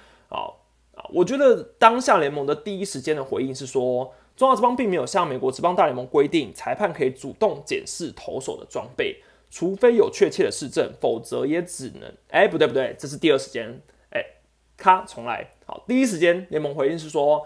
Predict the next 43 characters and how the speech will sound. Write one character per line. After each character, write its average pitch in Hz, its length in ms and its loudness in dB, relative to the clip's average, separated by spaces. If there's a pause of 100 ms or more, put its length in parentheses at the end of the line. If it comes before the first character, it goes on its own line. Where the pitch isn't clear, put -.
(380)
如 214 200 2
果 214 200 8
项 302 200 2
魔 156 160 2
力 175 160 0
有 - 100 0
问 156 280 2
题， 87 320 -14 (120)
代 160 140 0
表 98 220 -4
球 117 280 -4
一 120 40 -2
定 156 120 -10
有 - 100 -14
问 113 180 -14
题， - 200 -20
有 139 120 0
什 165 100 -6
么 - 60 -8
义 156 160 -8
务， 123 200 -8
球 120 200 -4
一 - 20 -4
定 143 80 -4
会 156 60 -2
黏 120 140 -10
黏 - 200 -14
的。 - 220 -12
目 247 120 0
前 139 220 0
知 160 120 -12
道 175 140 4
的 131 80 0
是， 127 240 -6
没 117 120 -10
有 196 100 2
什 226 120 -2
么 127 100 -8
东 151 200 -4
西 160 200 -8
碰 160 220 -8
到 160 160 4
球， - 300 -8